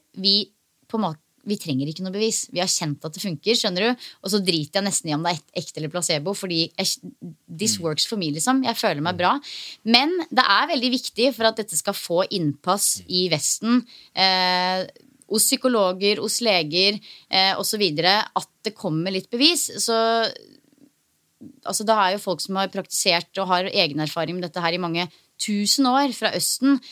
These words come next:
Speaker 1: eh, gjennom buddhismen blant annet, og, eh, de, de har jo på en måte det som kalles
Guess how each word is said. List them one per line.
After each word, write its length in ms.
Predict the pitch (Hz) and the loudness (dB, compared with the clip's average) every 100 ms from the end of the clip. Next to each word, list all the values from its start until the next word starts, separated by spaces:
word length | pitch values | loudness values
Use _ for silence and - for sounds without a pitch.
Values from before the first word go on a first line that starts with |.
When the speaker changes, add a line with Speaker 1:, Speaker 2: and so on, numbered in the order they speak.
| - - | -20 -6
Speaker 1:
eh, 280 | - 196 196 | 0 2 4
gjennom 280 | 190 175 175 | 2 0 -2
buddhismen 500 | 190 165 - 185 185 | -2 -4 -6 -4 -4
blant 220 | 185 185 190 | -2 -2 2
annet, 360 | 202 285 285 - | 4 4 0 -2
og, 760 | 214 208 208 208 208 208 208 - | 0 2 2 2 2 0 -2 -2
eh, 680 | 202 202 196 196 190 190 - - 135 | -2 0 -2 -4 -4 -4 -6 -12 -16
de, 320 | 175 180 233 - - _ _ _ | -8 -2 -4 -4 -20 _ _ _
de 260 | - 180 214 | -16 -2 0
har 180 | 196 156 | 2 0
jo 60 | 151 | -2
på 80 | |
en 60 | 196 | -4
måte 320 | 151 - 180 180 180 | -4 -2 0 2 0
det 140 | 165 156 | -2 -4
som 140 | 180 | -4
kalles 300 | 175 160 160 | -6 -4 -2